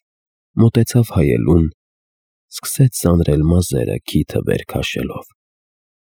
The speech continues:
Հարյուր հիսուն անգամ շարժեց խոզանակը, ինչպես միշտ, ապա կրկին հարյուր հիսուն անգամ,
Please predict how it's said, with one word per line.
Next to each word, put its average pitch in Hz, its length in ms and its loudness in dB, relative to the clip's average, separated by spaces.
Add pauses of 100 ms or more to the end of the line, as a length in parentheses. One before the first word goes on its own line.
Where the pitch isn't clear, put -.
(580)
Հարյուր 87 320 4
հիսուն 78 380 2
անգամ 71 320 0
շարժեց 73 560 0
խոզանակը, - 680 -6 (160)
ինչպես - 440 -4
միշտ, - 380 -8 (1120)
ապա 131 340 2
կրկին 110 520 0
հարյուր 69 400 -2
հիսուն - 400 -4
անգամ, - 400 -10